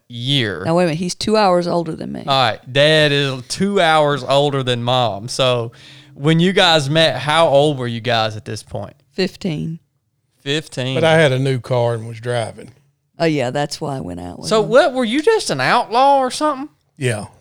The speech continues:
Speaker 3: Yeah.
Speaker 2: Uh-huh.
Speaker 3: Her mom and dad couldn't stand me.
Speaker 1: You
Speaker 3: Yeah.
Speaker 1: just,
Speaker 2: Well
Speaker 1: so you quit school, got a new car, and was driving at fifteen.
Speaker 3: And working
Speaker 1: And
Speaker 3: full
Speaker 1: that's,
Speaker 3: time.
Speaker 1: that's illegal, right? You, I mean,
Speaker 3: Yeah.
Speaker 1: 'cause you couldn't drive at fifteen back then either, could
Speaker 3: That,
Speaker 1: you?
Speaker 3: that's right.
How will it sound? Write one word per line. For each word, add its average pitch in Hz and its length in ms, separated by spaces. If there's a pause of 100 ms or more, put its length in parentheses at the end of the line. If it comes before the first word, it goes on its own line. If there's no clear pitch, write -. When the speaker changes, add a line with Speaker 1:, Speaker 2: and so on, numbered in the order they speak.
(240)
Speaker 3:
Yeah. 170 60
Speaker 2:
Uh-huh. 160 400 (180)
Speaker 3:
Her 165 160
mom 151 260
and 120 100
dad 127 320
couldn't - 260
stand 113 440
me. - 140 (300)
Speaker 1:
You 180 140
Speaker 3:
Yeah. 294 60
Speaker 1:
just, 294 160
Speaker 2:
Well 185 300
Speaker 1:
so 208 140
you 262 340
quit 294 420
school, 202 600 (260)
got 214 240
a 185 80
new 202 400
car, 180 640 (140)
and 180 180
was 156 180
driving 160 520
at 135 120
fifteen. 185 680
Speaker 3:
And 131 180
working 139 440
Speaker 1:
And 160 180
Speaker 3:
full 135 80
Speaker 1:
that's, 139 140
Speaker 3:
time. 120 400
Speaker 1:
that's 202 320
illegal, 226 580
right? 185 260
You, 170 160 (220)
I 202 80
mean, 190 140
Speaker 3:
Yeah. - 40
Speaker 1:
'cause 202 160
you 220 120
couldn't 233 340
drive 214 380
at 147 100
fifteen 233 680
back 160 280
then 175 260
either, 196 300
could - 100
Speaker 3:
That, 135 240
Speaker 1:
you? - 80
Speaker 3:
that's 123 340
right. 117 280